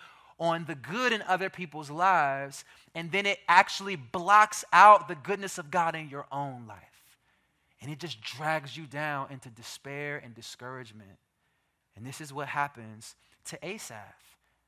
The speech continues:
But that's not the most painful part. Here's the most painful part. Notice the words he uses in verse fourteen. He says, "For the, for all the day long, I've been stricken and rebuked every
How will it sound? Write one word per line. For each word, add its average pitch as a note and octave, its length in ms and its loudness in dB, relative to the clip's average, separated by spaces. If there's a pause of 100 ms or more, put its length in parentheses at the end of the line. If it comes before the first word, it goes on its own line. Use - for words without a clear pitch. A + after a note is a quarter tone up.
(840)
But C3 120 -18
that's D#3+ 180 -12
not F3 140 -10
the F3 60 -14
most E3 200 -16
painful D#3+ 360 -18
part. A2+ 320 -18 (1500)
Here's F3 220 -4
the F#3 60 -12
most E3 200 -8
painful C#3+ 320 -14
part. G#2+ 360 -18
Notice D3+ 320 -8
the D3+ 100 -10
words D3 280 -8
he C#3+ 60 -16
uses B2 360 -16
in A2+ 100 -16
verse A2+ 160 -16
fourteen. A2 560 -20 (680)
He D3+ 120 -16
says, C#3 260 -8
"For - 160 -14
the, C3+ 160 -16
for - 260 -8
all D#3 260 4
the F3+ 100 -6
day E3+ 200 -4
long, D#3+ 440 -2
I've C3+ 260 2
been C3 240 -12
stricken F3 800 -10
and C#3 180 -12
rebuked C3 680 -14 (440)
every B2+ 600 -16